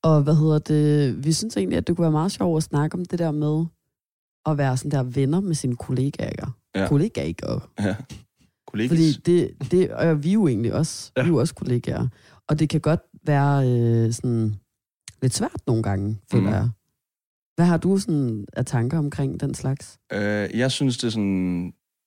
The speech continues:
Speaker 2: kommer... Jeg ved ikke rigtig, hvor jeg sådan skal trække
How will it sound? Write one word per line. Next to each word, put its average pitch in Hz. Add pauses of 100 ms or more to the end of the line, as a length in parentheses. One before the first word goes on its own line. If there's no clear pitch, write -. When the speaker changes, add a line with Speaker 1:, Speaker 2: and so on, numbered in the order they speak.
(300)
Speaker 2:
kommer... 104
Jeg 104
ved 107
ikke 113
rigtig, 113
hvor 104
jeg 98
sådan 98 (760)
skal - (180)
trække 101